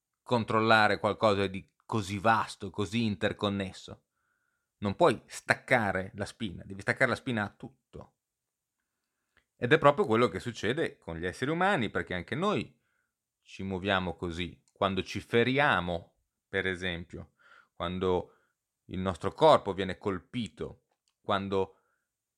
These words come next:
ci riprendiamo dopo una malattia, alcune funzionalità smettono, cessano, si limitano, ma nel frattempo che ci ricostruiamo, eh,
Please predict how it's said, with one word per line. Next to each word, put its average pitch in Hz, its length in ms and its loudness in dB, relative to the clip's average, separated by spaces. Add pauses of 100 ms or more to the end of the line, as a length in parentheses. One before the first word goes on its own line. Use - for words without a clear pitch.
(720)
ci 98 320 -4
riprendiamo 110 760 2
dopo 101 220 0
una 101 160 -2
malattia, 101 540 0
alcune 101 380 -2
funzionalità 107 960 -2 (260)
smettono, 101 760 -4
cessano, 92 920 -4
si 107 320 -4
limitano, 98 840 2 (260)
ma 107 100 2
nel 110 120 0
frattempo 117 440 -2
che - 160 -6
ci - 260 -4
ricostruiamo, 110 1400 0 (1120)
eh, - 260 -20